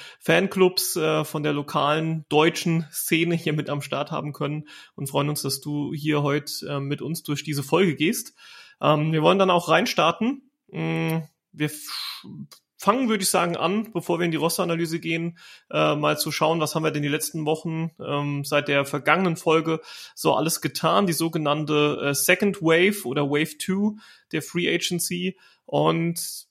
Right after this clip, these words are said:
ja, ich muss an der Stelle festhalten, dass mein,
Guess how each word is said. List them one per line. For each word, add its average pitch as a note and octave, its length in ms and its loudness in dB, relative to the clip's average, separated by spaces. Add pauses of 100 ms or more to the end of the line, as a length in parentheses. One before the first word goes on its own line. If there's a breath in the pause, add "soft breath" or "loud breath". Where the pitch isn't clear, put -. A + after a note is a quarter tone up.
(100)
ja, D#3 320 4
ich - 160 0
muss F#3+ 300 2
an E3 160 -2
der E3+ 120 6
Stelle F3 280 2
festhalten, E3 720 -2
dass D3+ 260 -2
mein, C#3+ 640 0